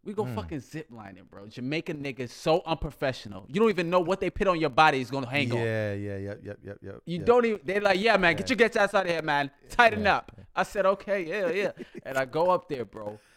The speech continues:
Speaker 1: We go ziplining. We see one blowing joint, right?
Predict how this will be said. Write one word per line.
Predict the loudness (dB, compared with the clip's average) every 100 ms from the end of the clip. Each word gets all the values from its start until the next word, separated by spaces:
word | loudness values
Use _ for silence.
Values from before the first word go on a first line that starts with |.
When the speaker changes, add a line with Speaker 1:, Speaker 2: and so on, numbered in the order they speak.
| _ _ _
Speaker 1:
We | -6
go | -4
ziplining. | -4 -4 -4 -6 -8 -12
We | -12
see | -8 -10
one | -6 -2 -2
blowing | -2 -2 0 -2
joint, | -2 -2 0
right? | -2 -4